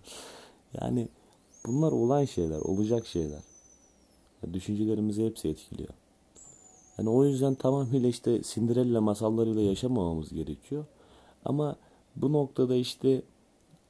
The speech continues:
toplumun düzenini bozacak şeylere de böyle birazcık gözümüzü kapatmamız gerekiyor diye düşünüyorum ben. Yani eğer bunlara bakacaksan, eğer bunları görmek istiyorsan, göreceksen de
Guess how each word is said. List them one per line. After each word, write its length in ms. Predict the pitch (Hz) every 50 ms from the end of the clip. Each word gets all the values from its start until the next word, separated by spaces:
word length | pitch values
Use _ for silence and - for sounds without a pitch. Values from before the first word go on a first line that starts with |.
| _ -
toplumun 680 | - 113 107 - - - 113 123 131 135 135 135 131 - - _ _ _ _ _ _ -
düzenini 460 | 104 104 104 110 110 120 127 139 135 120
bozacak 400 | 107 104 98 92 98 98 95 -
şeylere 380 | - 95 95 107 110 127 123
de 160 | 120 110 104
böyle 300 | 104 104 104 104 113 117 113 - _ _ _ -
birazcık 460 | - 127 123 104 87 87 98 101 -
gözümüzü 440 | - 101 92 87 92 87 78 - -
kapatmamız 680 | - - - - 90 87 - - 90 90 92 90 87
gerekiyor 460 | 82 87 80 82 78 78 - 80 78
diye 180 | 76 80 78 76
düşünüyorum 580 | 78 78 - - 85 80 76 73 76 71 73 -
ben. 80 | - - _ _ - - _ _ _ _ _ _ _ _ _ _ _ _ _ _ _ _ _ _ _ _ _ - _ _ _ - - -
Yani 240 | 101 101 101 92 - - _ _ _ _ _ _ _ _ _ _ _ _ _ _ _ _ _ _ _ - - - -
eğer 340 | - 139 156 156 143 123 110
bunlara 400 | 113 127 131 135 139 147 143 127
bakacaksan, 640 | 123 117 - 120 110 147 156 156 - - - 80 82 92 - - -
eğer 240 | 95 98 101 104 98
bunları 240 | 101 104 104 104 104
görmek 480 | 98 87 95 92 90 98 110 113 113
istiyorsan, 580 | - - - - - 71 67 - - 73 76 76
göreceksen 800 | 80 85 82 87 87 95 123 123 123 - - - 76 73 - 92
de 120 | 110